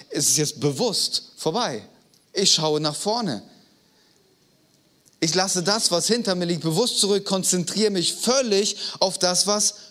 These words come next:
vor mir liegt und laufe mit ganzer Kraft dem Ziel entgegen, um den Siegespreis zu bekommen, den Preis, der in der Teilhabe an der himmlischen Welt besteht, zu der Gott uns durch Jesus Christus berufen hat.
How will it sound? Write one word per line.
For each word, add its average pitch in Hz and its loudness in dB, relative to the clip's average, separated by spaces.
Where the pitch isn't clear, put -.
vor 247 0
mir 240 4
liegt 190 -2
und 180 0
laufe 208 2
mit 202 0
ganzer 240 0
Kraft 202 -4
dem 165 0
Ziel 202 2
entgegen, 151 0
um 131 -4
den 135 0
Siegespreis 143 0
zu 117 -2
bekommen, 110 -4
den 110 -4
Preis, 147 -2
der 131 2
in 135 0
der 127 0
Teilhabe 143 0
an 120 -2
der 113 -2
himmlischen 127 -2
Welt 113 -2
besteht, 110 -2
zu - -4
der 113 -2
Gott 120 -4
uns 107 -4
durch 113 -6
Jesus 107 -4
Christus 101 -4
berufen 98 -10
hat. 92 -12